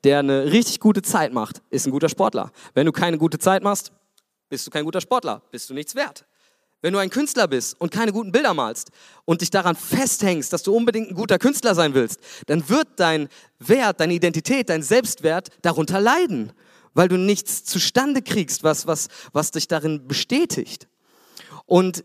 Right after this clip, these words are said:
wir Menschen sind so stark darin, es geht, es geht sogar noch krasser,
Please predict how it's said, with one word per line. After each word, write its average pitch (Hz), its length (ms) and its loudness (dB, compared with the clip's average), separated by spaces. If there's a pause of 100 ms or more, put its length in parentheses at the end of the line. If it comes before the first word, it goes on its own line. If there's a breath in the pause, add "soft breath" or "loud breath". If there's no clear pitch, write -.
wir 185 220 4
Menschen 220 300 0
sind 160 180 -4
so 196 220 4
stark 190 320 -2
darin, 143 400 0 (480)
es - 100 -4
geht, 165 220 -2
es - 120 -8
geht 180 120 0
sogar 165 140 0
noch 151 120 -6
krasser, - 360 -6